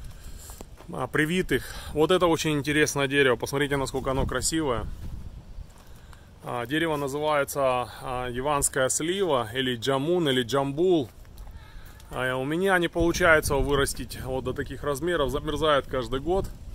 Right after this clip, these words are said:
А, и у меня в грунте тоже оно, а здесь очень красивое дерево, плодоносит, говорит, начинает на десятый год. А, деревья очень большие растут. Здесь, посмотрите, великолепные,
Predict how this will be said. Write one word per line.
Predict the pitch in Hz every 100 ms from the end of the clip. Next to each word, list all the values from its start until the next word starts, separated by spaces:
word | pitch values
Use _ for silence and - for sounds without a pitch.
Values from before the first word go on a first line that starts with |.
| - - - - - - -
А, | 123
и | 131
у | 143
меня | 139 143
в | 123
грунте | 151 185 135
тоже | 120 143 127
оно, | 123 123 123 127 131
а |
здесь | 120 165 151
очень | 135 127
красивое | 135 135 - 135 127
дерево, | 123 165 160 139
плодоносит, | 139 135 147 175 151
говорит, | 131 143 135
начинает | 139 143 143 127
на | 131
десятый | 123 143 135 131
год. | 120 110 - - - - - - - - - -
А, | 120 123
деревья | 113 139 156 151
очень | 147 143 139
большие | 139 135 143 127
растут. | 113 - 107 - - - - - - - - - - - - - - - -
Здесь, | 120 147
посмотрите, | 151 147 151 143 127
великолепные, | 131 131 147 156 156 143 135